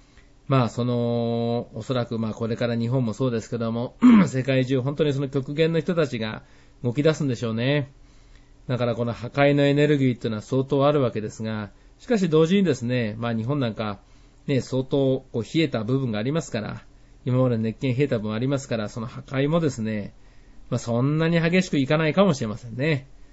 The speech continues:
そうするとやっぱりなんかもう一回やり直そうって話になりますので、やっぱりそのたくさんの仕事を一度に作るしかないんですね。<clears throat> 私はもう前から、えー、かつて観光立国とかですね、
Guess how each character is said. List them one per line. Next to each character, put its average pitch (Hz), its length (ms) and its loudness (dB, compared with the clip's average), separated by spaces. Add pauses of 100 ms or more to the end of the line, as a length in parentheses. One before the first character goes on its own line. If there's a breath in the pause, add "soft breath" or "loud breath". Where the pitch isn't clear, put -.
(220 soft breath)
そ - 100 -4
う 135 40 -6
す - 40 -12
る - 40 -4
と 156 40 2
や 143 80 8
っ 139 80 0
ぱ 156 120 4
り 135 100 4
な 135 100 2
ん 135 40 -2
か 123 120 0
も 113 120 0
う - 20 2
一 135 60 -2
回 135 360 2
や 127 140 0
り 127 80 2
直 143 180 4
そ 165 120 2
う - 20 6
っ - 20 -14
て - 80 -4
話 110 200 -4
に 110 60 -4
な 110 60 -2
り 117 100 -2
ま 131 120 0
す 131 100 -8
の 107 100 -4
で、 101 240 -8 (460 soft breath)
や 135 80 -2
っ 131 60 -2
ぱ 160 120 4
り 147 80 4
そ 135 100 0
の 135 100 0
た 127 140 -2
く - 60 -8
さ 196 160 4
ん 233 40 4
の 185 80 4
仕 143 120 -4
事 139 260 2
を 139 80 4
一 135 160 -2
度 196 100 6
に 175 100 4
作 - 180 -4
る 170 80 -2
し - 60 -10
か 131 100 -2
な 143 100 2
い 185 60 2
ん - 20 2
で 143 100 0
す 117 80 -6
ね。 143 260 -2 (120)
<clears throat> 240 220 8
私 180 240 4
は 190 80 8
も 180 120 6
う - 20 0
前 170 200 4
か 156 100 4
ら、 123 200 0 (1200 loud breath)
え 131 140 4
ー、 120 40 2
か 147 160 4
つ 143 60 -10
て 135 100 0
観 135 200 -2
光 147 160 2
立 147 160 0
国 151 140 0
と - 160 -4
か 120 120 0
で 110 80 -2
す 113 100 -4
ね、 110 60 0